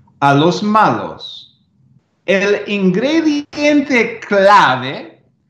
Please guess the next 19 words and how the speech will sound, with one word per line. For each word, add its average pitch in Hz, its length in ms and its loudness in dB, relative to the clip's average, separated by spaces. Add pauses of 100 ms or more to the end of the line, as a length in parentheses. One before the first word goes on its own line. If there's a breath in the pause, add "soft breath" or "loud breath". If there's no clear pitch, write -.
(120)
que 170 140 -4
lo 156 260 2
hace 196 300 0
posible 175 720 -6
todo 170 320 -2
eso, 147 640 -6 (420 loud breath)
um, 147 380 2 (560)
eh, 139 340 -2
que 160 160 -2
hace 185 240 -4
posible 185 800 -4
que 180 100 -4
las 147 220 -4
elecciones 160 720 -8
desempeñan 147 1300 -2 (120)
estas 151 580 -4
dos 131 260 -4
funciones, 113 1040 -8
es 233 540 -2